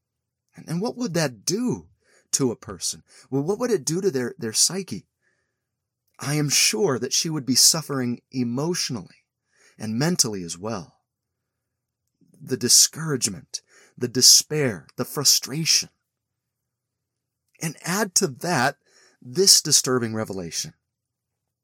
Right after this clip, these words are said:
This condition of hers would have also made her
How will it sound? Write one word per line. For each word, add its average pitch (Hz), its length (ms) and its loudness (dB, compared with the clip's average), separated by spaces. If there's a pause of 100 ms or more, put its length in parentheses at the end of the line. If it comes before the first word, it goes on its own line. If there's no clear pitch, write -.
(140)
This 139 300 6
condition 139 580 0
of 165 120 -6
hers 170 560 0
would 139 180 -2
have 147 140 -2
also 175 400 0
made 147 300 0
her 135 340 -6